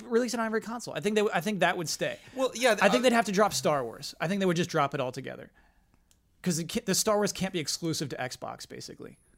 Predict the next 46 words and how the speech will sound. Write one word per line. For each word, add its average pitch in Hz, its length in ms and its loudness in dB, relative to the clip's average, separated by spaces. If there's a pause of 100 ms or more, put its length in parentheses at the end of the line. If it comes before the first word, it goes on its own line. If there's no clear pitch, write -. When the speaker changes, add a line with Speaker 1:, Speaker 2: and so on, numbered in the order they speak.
(380)
Speaker 2:
Yeah, 190 320 6
and 185 160 2
at 208 80 -4
the 202 140 0
end 262 80 2
of 277 80 0
the 208 60 2
day, 254 260 8
all 208 160 8
this 220 180 2
is 175 100 -4
done, 196 440 2
uh, 160 100 -2 (420)
uh, 131 300 0 (100)
I 135 60 -2
mean, 139 120 0
we're 135 240 2 (400)
speculating 147 720 4
that 131 100 6
all 131 60 8
Speaker 1:
Yeah. 139 60 6
Speaker 2:
this 143 140 4
would 156 120 2
be 143 80 0
done 127 420 0 (160)
in 135 200 -4
the, 131 240 0 (120)
to - 100 -6
benefit 131 380 2
the 135 100 2
Xbox. - 680 0 (280)
Speaker 1:
Mm-hmm. 180 200 -4 (220)
Speaker 2:
And 135 140 2
are 135 100 6
you 135 140 2
willing 147 280 6
to 120 60 0
<laughs> - 180 2
sacrifice 160 680 4
all 135 260 4
of 139 120 -4
those 127 260 2
PlayStation 139 760 -2
and 123 140 -8
Switch, 139 460 -2
Madden, 135 460 2